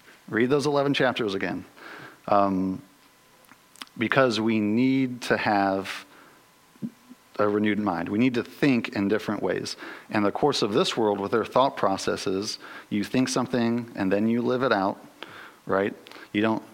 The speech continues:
do something and then you're like, "Oh, I think I'll, oh, I never thought about, like, I should, I did that." You're not like a robot, right? And so, um,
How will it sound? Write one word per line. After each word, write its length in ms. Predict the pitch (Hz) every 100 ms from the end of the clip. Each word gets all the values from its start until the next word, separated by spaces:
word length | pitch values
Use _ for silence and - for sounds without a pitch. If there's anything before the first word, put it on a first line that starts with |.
| 107
do 120 | 131
something 360 | - 98 101 101
and 100 | 101
then 120 | 101
you're 160 | 98
like, 160 | 95 98
"Oh, 140 | 202 185
I 60 |
think 240 | - 151 131
I'll, 300 | 120 117 117 - - _ _ _
oh, 180 | 95 120
I 40 |
never 220 | 104 135 131
thought 200 | 170 135
about, 200 | 113 113
like, 180 | 117
I 80 | 123
should, 300 | - 123 131 -
I 80 | 120
did 220 | 127 214
that." 220 | 104 98 - - - - - -
You're 140 | 110
not 400 | 117 117 - -
like 120 | 110 117
a 60 |
robot, 420 | 117 135 92 85 - - - - -
right? 260 | - 104 123 - - - - - - - -
And 180 | 117
so, 500 | 110 113 104 101 101 - - - _ _ _ _ - - - -
um, 560 | 104 101 95 90 92